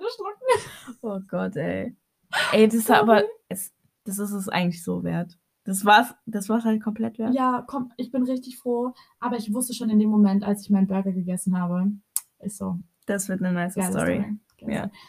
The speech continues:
Speaker 1: Ich wollte auch deine Story nicht unterbrechen, aber es ist mir gerade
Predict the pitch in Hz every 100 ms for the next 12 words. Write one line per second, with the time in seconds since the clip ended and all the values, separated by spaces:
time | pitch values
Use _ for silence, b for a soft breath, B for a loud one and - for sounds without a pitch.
0 | B 196 202 214 214 202 196 196 190 190
1 | 185 190 190 190 - 185 196 180 190 -
2 | 175 - 170